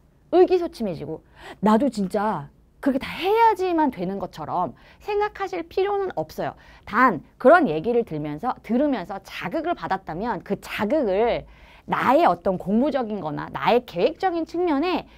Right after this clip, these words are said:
긍정적인 작용으로 작용하시면 돼요. "아, 나 진짜 열심히 해야겠구나, 나도." 이런 생각까지 하시면 되지, 거기서 불안해하거나 거기서 "나도 그만큼 다 따라가야 되나?"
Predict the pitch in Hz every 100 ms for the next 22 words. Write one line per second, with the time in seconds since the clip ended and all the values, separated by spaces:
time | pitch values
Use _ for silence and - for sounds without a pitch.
0 | - - 254 349 415 370 330 311 - 175
1 | 214 202 247 220 - - - - _ -
2 | - 240 466 494 370 349 311 180 147 165
3 | 294 190 185 - - 185 190 233 285 571
4 | 554 - 247 170 143 330 302 - 214 294
5 | 339 370 370 381 359 339 359 370 240 175
6 | 285 214 - - - 226 240 330 320 -
7 | 202 220 233 254 240 247 349 392 _ _
8 | _ _ _ _ - 220 220 262 - -
9 | _ - 196 208 370 226 254 277 233 -
10 | - - - 330 180 285